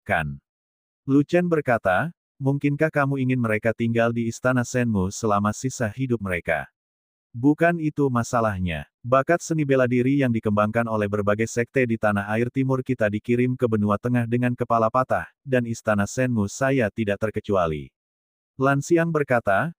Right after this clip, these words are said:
"Menahan mereka di sini berarti merugikan mereka dan menyia-nyiakan potensi mereka. Saya tidak akan tinggal di hutan belantara timur terlalu lama.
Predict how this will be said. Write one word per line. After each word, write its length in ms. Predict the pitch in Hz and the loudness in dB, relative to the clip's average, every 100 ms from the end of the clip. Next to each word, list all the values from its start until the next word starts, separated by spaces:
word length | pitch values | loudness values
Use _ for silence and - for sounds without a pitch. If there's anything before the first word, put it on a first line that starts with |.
| _ _ | _ _
"Menahan 320 | 131 131 131 156 | -2 0 2 0
mereka 380 | 151 131 131 | 0 0 0
di 80 | 120 | -2
sini 240 | - 120 127 | -2 -2 0
berarti 400 | 113 110 110 120 | 2 0 0 0
merugikan 480 | 113 107 123 120 | 0 0 0 0
mereka 560 | 113 110 113 - 85 92 | 0 0 0 0 0 0
dan 160 | 107 107 | 0 0
menyia-nyiakan 800 | 107 107 110 120 123 123 107 104 | 0 0 2 0 0 0 -2 -2
potensi 560 | 104 - 127 127 110 | -2 0 -2 -2 -4
mereka. 460 | 95 87 82 78 71 _ _ _ _ _ _ | -2 -4 -2 -4 -6 _ _ _ _ _ _
Saya 400 | - - 147 160 | -8 0 2 2
tidak 320 | 165 143 127 123 | 2 2 0 0
akan 160 | 127 | 0
tinggal 400 | 127 123 117 120 | 0 0 2 2
di 160 | 120 113 | 0 -2
hutan 260 | 117 117 | 0 0
belantara 480 | 113 113 110 113 113 | 2 2 2 2 0
timur 380 | - 147 147 127 | 0 0 0 0
terlalu 400 | 127 120 110 101 | 0 0 2 2
lama. 320 | 95 85 76 | 0 0 -4